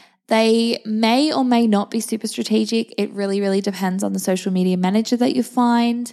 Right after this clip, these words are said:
They might write all the captions, but they also may outsource the captions or even the graphics to someone else to do.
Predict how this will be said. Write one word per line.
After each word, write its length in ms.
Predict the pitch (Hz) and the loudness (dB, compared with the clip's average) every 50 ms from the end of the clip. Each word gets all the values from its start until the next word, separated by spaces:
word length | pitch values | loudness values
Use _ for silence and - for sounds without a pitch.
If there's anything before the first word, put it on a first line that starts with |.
| - | -10
They 220 | - 220 226 233 233 | -6 -2 -2 0 0
might 340 | 226 220 220 220 - - 202 | 2 2 0 0 0 -2 0
write 320 | 202 196 196 196 190 - | 0 2 2 2 0 0
all 140 | 190 196 190 | 0 0 0
the 80 | 190 | -2
captions, 760 | - - 220 240 226 - - - 247 240 240 233 233 233 233 - | 0 0 0 0 0 0 -2 0 2 2 2 2 2 0 -2 -2
but 200 | - - - - | -4 -6 -4 -2
they 160 | 220 220 - | -2 -2 -2
also 800 | - 220 233 240 226 - - 262 269 269 269 269 269 262 - 220 | 0 0 0 0 0 0 0 2 2 4 4 4 2 0 0 -2
may 260 | 214 214 202 202 - | -2 -2 -2 -2 -2
outsource 800 | - 208 196 - - - - - - 202 196 196 196 202 196 - | -4 -4 -6 -6 -6 -6 -6 -4 -2 0 0 2 0 0 0 -2
the 100 | - 202 | -4 -2
captions 680 | - - 196 - - - - 202 185 190 190 190 196 - | 0 0 0 0 -2 -4 -4 -2 -2 0 -2 -4 -6 -4
or 140 | - 196 - | -4 -4 -2
even 300 | - 185 202 196 202 190 | 0 -2 -2 -2 -2 -2
the 80 | 190 185 | -2 -2
graphics 460 | - 185 185 180 - - - - - | -2 -2 -4 -4 -6 -8 -8 -8 -8
to 80 | - 208 | -6 -4
someone 300 | - 190 185 180 175 180 | -2 0 0 0 0 0
else 260 | - 175 185 - - | 0 -2 -2 -4 -8
to 120 | - - 185 | -10 -10 -8
do. 160 | - - | -8 -8